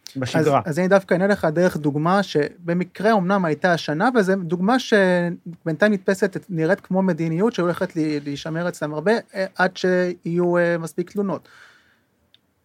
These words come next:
Speaker 2: לאחר הפרסום של המ-, של מתווה הפיצוי למנויים בעונה שעברה, אז כחלק ממנו היית זכאי לכרטיס לחצי גמר הפלייאוף,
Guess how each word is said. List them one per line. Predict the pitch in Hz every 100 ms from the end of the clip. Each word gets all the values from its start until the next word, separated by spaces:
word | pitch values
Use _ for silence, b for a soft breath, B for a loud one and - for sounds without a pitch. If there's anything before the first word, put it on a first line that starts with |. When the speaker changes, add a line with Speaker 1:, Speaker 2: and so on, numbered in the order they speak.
| _ _ -
Speaker 2:
לאחר | 151 156 147 190 208
הפרסום | 220 180 165 - 196
של | 185 185
המ-, | 151 147
של | -
מתווה | 151 139 170
הפיצוי | 185 147 - 190
למנויים | 170 156 151 156 160
בעונה | 143 139 135 139 139 147 165
שעברה, | - 151 156 262 269 _ _ _ _ _ _
אז | -
כחלק | 170 262 349 339
ממנו | 226 196 196 202 220
היית | 214 233 247
זכאי | 240 220 311 277 269 247
לכרטיס | 180 180 180 175 185 175 214 208 -
לחצי | 185 175 160 165 196
גמר | 175 175
הפלייאוף, | 160 151 143 131 -